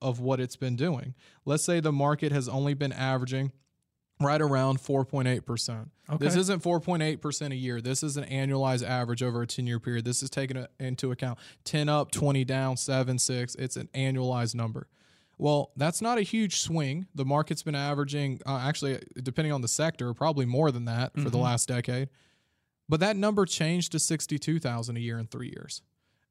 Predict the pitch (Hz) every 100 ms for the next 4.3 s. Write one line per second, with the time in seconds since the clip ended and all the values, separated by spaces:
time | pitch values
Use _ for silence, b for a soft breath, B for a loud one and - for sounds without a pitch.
0 | b b 160 202 220 220 202 170 254 -
1 | 226 202 180 202 185 175 - 139 202 190
2 | 233 202 202 240 156 165 170 180 208 233
3 | 196 214 185 185 190 214 170 175 156 175
4 | 180 131 120